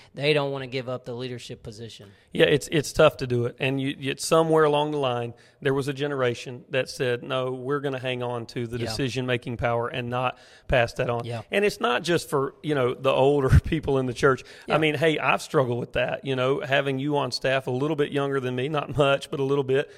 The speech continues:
Speaker 2: Sean, a little bit younger, others. You know, you guys
Speaker 1: Yeah.
Speaker 2: come at it from a, even, even you guys come at it from a different perspective. There's things that even I'm like, "Ah, you know, <laughs> struggle with some of this," and we,
Speaker 1: Yeah.
Speaker 2: we work those things out. And most of the time, you know, it, it, it, we get the better solution because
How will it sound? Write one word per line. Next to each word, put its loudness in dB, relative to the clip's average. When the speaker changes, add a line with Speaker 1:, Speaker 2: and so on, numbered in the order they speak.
Speaker 2:
Sean, 2
a 0
little 0
bit -6
younger, -2
others. 2
You 0
know, 0
you -4
guys 0
Speaker 1:
Yeah. -20
Speaker 2:
come 0
at 2
it -4
from -4
a, -4
even, -4
even -2
you -6
guys -4
come -2
at 0
it -10
from -4
a -4
different -4
perspective. -6
There's -2
things -2
that 2
even 0
I'm 2
like, 2
"Ah, 4
you 4
know, 2
<laughs> 6
struggle 6
with 4
some 0
of 2
this," 4
and -2
we, -2
Speaker 1:
Yeah. -4
Speaker 2:
we 0
work 4
those 0
things -6
out. 2
And 0
most 2
of -2
the -2
time, 0
you -2
know, -2
it, -4
it, -4
it, -4
we 0
get 0
the 0
better 2
solution -8
because -2